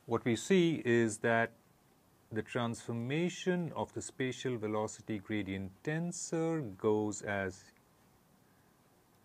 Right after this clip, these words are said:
Q dot Q transpose plus Q F dot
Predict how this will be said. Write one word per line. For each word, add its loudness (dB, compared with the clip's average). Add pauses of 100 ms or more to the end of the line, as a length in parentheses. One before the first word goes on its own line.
(280)
Q 2
dot 2 (2750)
Q 0
transpose -4 (280)
plus -4 (1000)
Q 2 (1900)
F -4
dot -2